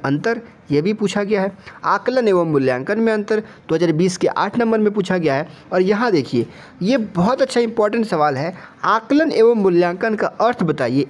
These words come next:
एवं मापन एवं मूल्यांकन में संबंध बताइए। बात वही है, लेकिन यह प्रश्न पन्द्रह नंबर में पूछा है दोस्तों, दो हज़ार सत्रह में।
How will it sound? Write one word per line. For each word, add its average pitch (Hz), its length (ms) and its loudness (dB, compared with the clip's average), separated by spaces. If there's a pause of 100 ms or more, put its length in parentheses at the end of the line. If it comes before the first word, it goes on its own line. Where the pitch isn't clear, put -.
एवं 175 300 2
मापन 151 500 0
एवं 160 200 2
मूल्यांकन 139 540 0
में 208 120 0
संबंध 131 440 -2
बताइए। - 340 -6 (440)
बात 240 240 0
वही 123 260 -2
है, 110 60 -4 (260)
लेकिन 160 160 2
यह 202 120 2
प्रश्न 220 300 -2
पन्द्रह 151 440 0
नंबर 185 320 0
में 247 140 2
पूछा 185 240 -2
है 127 180 -2
दोस्तों, 117 380 -2
दो 135 60 -2
हज़ार 151 160 0
सत्रह 165 380 -2
में। 120 160 -2